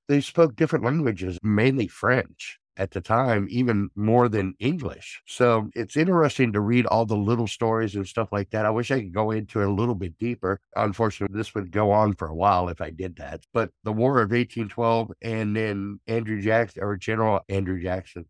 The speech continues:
gathering up Americans and how they fought off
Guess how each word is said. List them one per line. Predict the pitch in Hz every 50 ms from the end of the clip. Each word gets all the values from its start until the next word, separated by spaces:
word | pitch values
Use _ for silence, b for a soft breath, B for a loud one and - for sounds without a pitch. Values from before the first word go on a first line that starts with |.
| _
gathering | - 117 117 127 127 135 127 117 113 110
up | 123 127 101 - - - -
Americans | 104 98 107 113 123 135 - - 85 78 80 78 - - - _ _ _ _
and | 92 95 101 101 98 95 95 92 90 - -
how | 107 101 101
they | 95 98 95
fought | 90 - - 117 113 110 101 -
off | 104 107 110 113 107 95